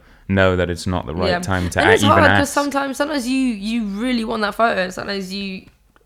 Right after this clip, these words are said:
Speaker 2: you try to seize the moment, and it's like, cool, you can seize the moment and get the shot, but then the artist could hate you for that. So it's just sort of balancing up, like, is,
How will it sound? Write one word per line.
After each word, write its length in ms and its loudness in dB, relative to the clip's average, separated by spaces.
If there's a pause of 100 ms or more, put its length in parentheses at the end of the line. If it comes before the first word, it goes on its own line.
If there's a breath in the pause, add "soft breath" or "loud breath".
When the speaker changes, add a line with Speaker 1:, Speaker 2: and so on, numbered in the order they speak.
Speaker 2:
you 160 -8
try 240 4
to 80 -2
seize 280 -6
the 80 -4
moment, 380 0
and 100 -10
it's 120 -8
like, 160 -4
cool, 180 -6
you 100 -8
can 140 -12
seize 240 -8
the 60 -8
moment 400 -4 (320 loud breath)
and 120 -4
get 120 -2
the 100 -6
shot, 420 -2
but 100 -4
then 100 0
the 60 2
artist 280 4
could 80 -4
hate 180 0
you 80 -10
for 120 -12
that. 320 -8 (180 soft breath)
So 200 0
it's 120 -2
just 80 -8
sort 120 0
of 60 -4
balancing 340 2
up, 120 -6
like, 160 0
is, 300 -4